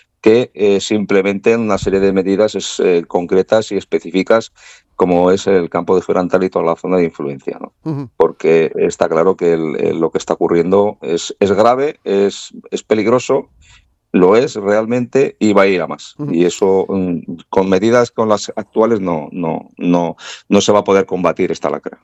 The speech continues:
Speaker 2: El, el otro día aquí en Canal Sur Radio, el delegado del Gobierno en Andalucía, eh, Pedro Fernández, estuvo, mm, dando, ofreciendo datos de la lucha contra el narcotráfico en lo-, los últimos tiempos,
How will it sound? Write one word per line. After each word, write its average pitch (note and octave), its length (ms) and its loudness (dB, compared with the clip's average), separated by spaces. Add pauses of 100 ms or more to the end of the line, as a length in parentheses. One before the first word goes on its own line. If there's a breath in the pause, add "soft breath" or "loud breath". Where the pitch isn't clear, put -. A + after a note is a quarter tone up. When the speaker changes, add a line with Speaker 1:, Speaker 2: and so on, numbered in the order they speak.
(100)
Speaker 2:
El, C3 220 -12
el C3 280 -6
otro F3 240 -6
día E3+ 180 -4
aquí D#3+ 260 -6
en C#3 200 -8
Canal C#3 240 -4
Sur D3 160 -6
Radio, D3+ 320 -4
el B2 280 -6
delegado C3+ 420 -4
del C#3+ 100 -6
Gobierno D3 320 -8
en C#3 60 -8
Andalucía, C#3 600 -6 (460 soft breath)
eh, A#2 100 -16
Pedro D3 280 -4
Fernández, D3 480 -4
estuvo, C#3+ 520 -4
mm, B2 340 -14
dando, C3 880 -4
ofreciendo C3 460 -8
datos D3 320 -6
de A#2+ 140 -8
la A2+ 80 -10
lucha C3 360 -6
contra B2+ 280 -8
el B2 80 -8
narcotráfico C#3 760 -6
en B2+ 140 -4
lo-, A#2 240 -8
los A#2+ 240 -14
últimos C#3 420 -8
tiempos, C#3+ 380 -8